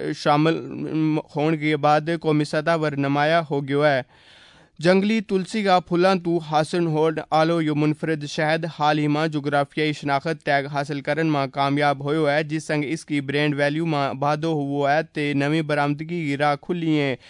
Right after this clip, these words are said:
इस जिमन में माहिरीन को कहना है जी जीआई टैग इसकी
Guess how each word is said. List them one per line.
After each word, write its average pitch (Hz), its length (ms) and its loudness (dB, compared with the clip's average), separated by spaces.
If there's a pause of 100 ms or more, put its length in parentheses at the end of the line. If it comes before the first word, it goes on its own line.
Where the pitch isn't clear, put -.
(260)
इस 165 80 -2
जिमन 202 280 4
में 208 180 2
माहिरीन 165 420 2
को 160 140 0
कहना 156 300 0
है 165 100 0
जी 165 160 -4
जीआई 151 400 -2
टैग 156 320 0
इसकी 147 440 -4